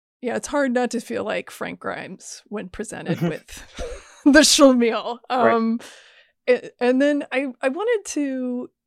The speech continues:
Speaker 1: ask about, you know, we've been talking about inhabiting other lives and other, other potential, you know, revisiting certain events, fictionalizing them, complicating them,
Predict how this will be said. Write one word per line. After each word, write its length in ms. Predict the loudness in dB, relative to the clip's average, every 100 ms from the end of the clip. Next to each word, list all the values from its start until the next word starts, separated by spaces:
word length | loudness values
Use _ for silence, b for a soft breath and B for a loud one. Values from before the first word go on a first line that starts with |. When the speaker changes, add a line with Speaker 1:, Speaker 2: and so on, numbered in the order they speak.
| -4
Speaker 1:
ask 280 | -4 -2 -2
about, 360 | -2 0 -2 -6 _ _ -4
you 100 | -4
know, 140 | -4
we've 160 | -8 -8
been 100 | -8
talking 340 | -8 -8 -10
about 340 | -10 -10 -10 -14 b b
inhabiting 840 | -8 -8 -8 -8 -8 -10 -8 -10 -12 _ _ _ _ -8
other 460 | -6 -4 -6 -10 -16 _ _ _
lives 680 | -4 -2 -2 -2 -2 -2 -2
and 180 | -6 -6 -8
other, 500 | -6 -6 -8 -12 -14 -14
other 400 | -12 -10 -12 -10 -10
potential, 480 | -8 -6 -8 -8 -8
you 100 | -6
know, 160 | -6 -10
revisiting 520 | -8 -2 0 0 -4
certain 240 | -4 -6 -6
events, 420 | -4 -4 -4 -8 B B
fictionalizing 800 | -12 -8 -6 -4 -4 -6 -6 -4
them, 300 | -4 -6 -8
complicating 760 | -10 -10 -8 -10 -8 -8 -6 -8
them, 400 | -10 -10 -10